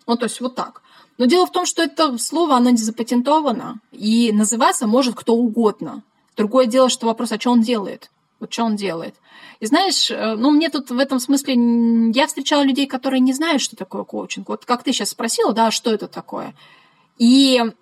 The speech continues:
это новый опыт, действительно. Когда первый раз работаешь с коучем, да, это действительно очень-очень новый опыт. Даже если есть глубокий опыт психотерапии, работы с псих-, психологом, потому что подход другой. Подход изначально партнерский.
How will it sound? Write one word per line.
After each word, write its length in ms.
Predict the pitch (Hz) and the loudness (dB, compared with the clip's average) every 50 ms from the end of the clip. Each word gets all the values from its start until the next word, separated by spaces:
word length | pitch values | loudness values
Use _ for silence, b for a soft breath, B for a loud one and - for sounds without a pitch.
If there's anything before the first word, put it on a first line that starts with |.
| _ _ _ _ _ _ _ _ _ _ _ - | _ _ _ _ _ _ _ _ _ _ _ -4
это 200 | 240 233 - 285 | -2 2 6 6
новый 340 | 277 294 294 254 202 214 226 | 8 8 6 6 6 4 4
опыт, 460 | 240 233 220 - - - - - _ _ _ - | 4 4 2 0 -6 -16 -18 -20 _ _ _ -8
действительно. 760 | 208 208 - - 233 220 208 - 196 220 220 - - 226 - _ _ _ _ _ _ _ _ _ _ _ _ - | -6 -6 -4 -2 -2 -2 -2 -2 -6 -8 -8 -10 -12 -14 -18 _ _ _ _ _ _ _ _ _ _ _ _ -4
Когда 320 | 214 220 220 240 240 226 | -2 0 2 2 2 2
первый 340 | 233 - 254 240 226 220 208 | 2 2 2 2 2 2 0
раз 220 | 202 202 - - | 0 -2 -2 0
работаешь 500 | 233 220 202 226 226 220 - 196 196 - | 0 0 2 2 0 0 -2 -4 -4 -4
с 60 | - | -4
коучем, 500 | - 285 302 359 415 403 - - 247 196 | -2 0 2 4 4 4 2 0 -2 -2
да, 160 | 190 196 220 226 | 0 0 0 0
это 200 | 220 208 - 208 | 0 -4 -6 -8
действительно 420 | 190 - - 311 294 - 269 226 | -8 -6 -6 -6 -2 0 0 2
очень-очень 560 | 226 - - 240 240 240 233 - - 214 208 | 2 0 0 0 0 0 0 -2 -2 0 2
новый 360 | 214 233 240 240 214 190 190 | 4 4 4 4 2 0 -2
опыт. 500 | 180 - 196 190 - - - - - - b b b b b b | -6 -6 -6 -6 -8 -8 -14 -20 -20 -20 b b b b b b
Даже 260 | 208 208 226 240 269 | 0 0 0 0 0
если 320 | 262 254 233 - - 220 214 | 0 0 -2 -2 -4 -6 -6
есть 400 | 208 208 226 233 226 - - _ | -2 0 0 0 0 -4 -10 _
глубокий 480 | - 208 196 196 202 220 233 233 - 196 | -6 -6 -6 -2 0 -2 -2 0 -2 -4
опыт 400 | 190 202 202 - 202 190 - _ _ | -4 -4 -4 -6 -10 -12 -12 _ _
психотерапии, 760 | - - 202 - 196 - 208 208 202 - - 226 226 233 220 | -10 -10 -8 -8 -10 -8 -8 -8 -8 -8 -6 -4 -2 -2 -2
работы 320 | 196 185 190 196 208 - - | -2 -2 -4 -6 -8 -8 -8
с 20 | |
псих-, 400 | - - - 214 196 226 - 202 | -10 -10 -8 -8 -10 -10 -12 -10
психологом, 440 | - - 226 - - 254 220 196 180 | -10 -10 -6 -2 -2 -2 -2 -2 -4
потому 140 | - 190 - | -8 -10 -12
что 100 | - - | -8 -6
подход 340 | - 240 - - - 220 208 | -6 -6 -4 -2 -2 -2 -2
другой. 460 | - - 254 247 240 208 180 139 - b b b b b b b b b | -4 -4 -4 -2 -2 -2 -2 -4 -8 b b b b b b b b b
Подход 320 | - 220 - - 311 269 | -6 -6 -2 -2 -2 0
изначально 440 | 262 214 208 202 - 233 233 233 214 | 0 0 -2 -2 -2 0 0 0 0
партнерский. 680 | - - 202 - - 233 226 214 - - - - 208 | -2 -4 -4 -2 -2 -2 0 0 -2 -6 -8 -12 -16